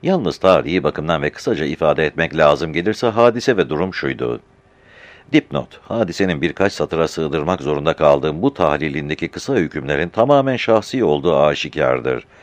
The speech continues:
Bundan başka bu kısa görüş ve hükümlerde daha sonraki zamanlara ait tetkik ve mülahazaların tesiri bulunduğunda da şüphe yoktur.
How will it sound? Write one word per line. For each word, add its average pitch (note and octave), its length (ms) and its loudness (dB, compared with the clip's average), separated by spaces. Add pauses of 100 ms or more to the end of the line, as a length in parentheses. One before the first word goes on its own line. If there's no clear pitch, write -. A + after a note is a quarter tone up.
(340)
Bundan E3 360 2
başka B2 340 2
bu G2 100 -4
kısa - 220 0
görüş F2 380 -2
ve D2+ 80 0
hükümlerde C#2+ 640 -2
daha A#2 200 2
sonraki G#2 340 -2
zamanlara D#2+ 580 2
ait C#2 360 2
tetkik - 420 -2
ve E2+ 80 2
mülahazaların C#2 840 0
tesiri G2 520 -4
bulunduğunda G2 580 -2
da F2+ 100 0
şüphe C#2+ 260 -6
yoktur. A#1 520 -6